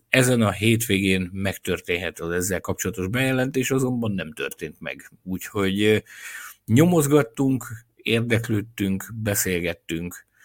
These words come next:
mindenféle irányba, úgy az Alfa Romeo-nál, mint a háznál, és mindenhonnan azt a visszajelzést kaptuk, hogy, ö, igazándiból a szándék megvan, ö, azt sem cáfolta senki, hogy zajlanak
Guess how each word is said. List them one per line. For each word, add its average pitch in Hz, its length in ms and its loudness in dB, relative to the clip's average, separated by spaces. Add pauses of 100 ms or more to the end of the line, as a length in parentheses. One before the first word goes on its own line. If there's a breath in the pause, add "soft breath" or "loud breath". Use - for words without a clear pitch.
(320 soft breath)
mindenféle 90 600 -2
irányba, 87 500 -2
úgy 90 180 -4
az 85 100 -4
Alfa 101 320 -2
Romeo-nál, 92 920 -2
mint 85 220 -10
a 73 80 -12
háznál, 90 680 -4
és 82 340 -8 (380 loud breath)
mindenhonnan 107 1400 2
azt - 460 -2
a 85 560 -10
visszajelzést 87 800 -2
kaptuk, 101 420 -4
hogy, 95 380 0
ö, 98 140 4 (500 loud breath)
igazándiból 110 720 4
a 90 40 0
szándék 95 560 0
megvan, 151 540 0 (720 loud breath)
ö, 92 500 0 (640)
azt 117 180 4
sem 123 340 2
cáfolta 110 640 0
senki, 95 380 -4
hogy 92 180 2
zajlanak 90 800 -2